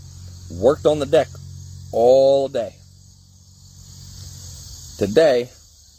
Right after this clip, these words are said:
and I worked, I mean, I till it was about nine o'clock last night that I finally quit. I worked on the deck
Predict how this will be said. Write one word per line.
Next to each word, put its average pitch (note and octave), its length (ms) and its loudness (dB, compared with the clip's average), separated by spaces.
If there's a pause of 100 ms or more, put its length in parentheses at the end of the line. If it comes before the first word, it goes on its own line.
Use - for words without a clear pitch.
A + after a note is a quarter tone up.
(520)
and A#2 100 -2
I D3 140 4
worked, C#3+ 320 0
I A#2+ 100 -4
mean, A#2 180 -4
I B2 140 -4
till A#2 280 -4
it B2+ 120 0
was B2+ 180 -4
about G#2+ 260 -4
nine A#2+ 360 -2
o'clock A#2 440 -4
last G#2 400 -4
night G#2 300 -8
that F#2+ 120 -2
I F#2+ 120 -2
finally G2 380 -4
quit. G2 320 -4 (2000)
I C#3+ 140 4
worked D3 380 -4
on C3+ 180 -4
the B2 80 -6
deck B2+ 240 -4